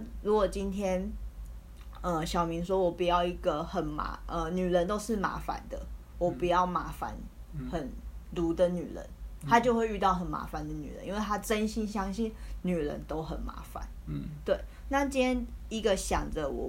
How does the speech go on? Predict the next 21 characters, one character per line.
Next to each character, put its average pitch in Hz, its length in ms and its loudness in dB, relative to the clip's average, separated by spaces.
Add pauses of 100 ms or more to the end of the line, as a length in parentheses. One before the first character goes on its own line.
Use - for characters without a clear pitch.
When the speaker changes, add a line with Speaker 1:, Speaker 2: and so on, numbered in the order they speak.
Speaker 1:
不 165 100 2
要 165 200 8
花 156 240 0
心 156 160 -6
的 151 80 -6
男 - 220 -10
人”， - 180 -8
跟 175 180 -2
一 185 40 -4
个 180 100 0
想 143 240 -6
着 113 80 -6
“我 113 140 -6
不 117 140 -8
要 117 300 0 (200)
很 127 180 -2
麻 147 240 -2
烦 151 180 -4
的 147 80 -6
女 139 160 -8 (120)
人”， - 120 -8